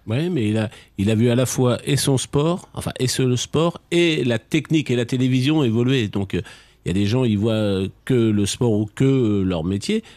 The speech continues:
Lui, il a vu les deux en même temps. Je, c'est, c'est une expérience, euh, et c'est sans doute un vécu, euh, incroyable parce que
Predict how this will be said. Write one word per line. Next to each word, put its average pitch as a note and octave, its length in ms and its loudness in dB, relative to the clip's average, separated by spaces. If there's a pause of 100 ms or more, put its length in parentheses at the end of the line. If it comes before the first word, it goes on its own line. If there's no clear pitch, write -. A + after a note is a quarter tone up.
(100)
Lui, C3 140 2
il A#2 100 2
a G#2 60 0
vu G#2+ 160 0
les A2 140 0
deux B2+ 120 0
en C#3+ 80 2
même G#2+ 160 0
temps. E3+ 160 -2
Je, E2 320 -6
c'est, D2+ 360 -8
c'est D#2 200 -8
une F2 220 -6
expérience, G#2+ 640 -4
euh, E2+ 340 -4 (560)
et F2+ 100 -4
c'est - 220 -2
sans G2+ 160 -2
doute A#2+ 180 -2
un G#2 120 0
vécu, D3 600 0 (460)
euh, - 300 -4 (840)
incroyable C#3 540 -2
parce A#2 160 -4
que B2 300 0